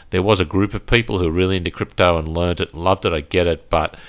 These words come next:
uh, the reality was it didn't make its way into mainstream. It wasn't, uh, didn't end up using it for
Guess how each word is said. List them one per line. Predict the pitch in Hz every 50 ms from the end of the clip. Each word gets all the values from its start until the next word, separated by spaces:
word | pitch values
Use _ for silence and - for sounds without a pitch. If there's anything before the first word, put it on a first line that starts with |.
| - - - - - -
uh, | - 82 82
the | 78 78
reality | 76 78 78 78 82 82 80 78 76
was | 73 73 80 80 78 71 73
it | 71 - -
didn't | - 92 92 90 82 71 73
make | 78 76 - -
its | - - - -
way | 76 76 76
into | 71 71 71
mainstream. | 73 76 76 71 71 - - 76 71 76
It | - -
wasn't, | 78 80 82 90 92 95 90 - - 82 80 80 - - - - - -
uh, | - - - - -
didn't | - 110 107 92
end | 85 80 78
up | 71 - -
using | 78 78 78 76 71 76 71
it | 71 - - -
for | - 73 73 71 73 71